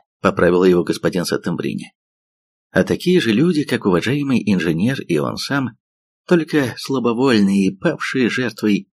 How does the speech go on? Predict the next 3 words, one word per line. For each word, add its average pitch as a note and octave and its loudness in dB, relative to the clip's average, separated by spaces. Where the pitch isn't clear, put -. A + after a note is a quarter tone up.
несовершенного A2+ 0
общественного G2 -2
строя». - -6